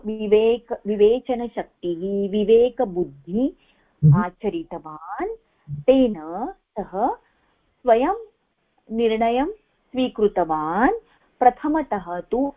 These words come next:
Speaker 1: अहं वृषभस्य उपचारान् करिष्यामि, अनन्तरं प्रवचनस्य कृते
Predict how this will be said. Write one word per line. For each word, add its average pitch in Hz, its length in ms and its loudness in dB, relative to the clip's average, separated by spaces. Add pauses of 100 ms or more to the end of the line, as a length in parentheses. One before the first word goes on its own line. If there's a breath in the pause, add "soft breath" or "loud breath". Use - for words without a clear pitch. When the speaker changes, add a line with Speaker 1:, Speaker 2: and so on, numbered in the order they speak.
(100)
Speaker 1:
अहं 196 300 0 (340 soft breath)
वृषभस्य 277 920 2 (100)
उपचारान् 214 880 2 (500)
करिष्यामि, 185 1080 0 (380 soft breath)
अनन्तरं 359 600 6 (320)
प्रवचनस्य 208 840 -8
कृते 196 500 -8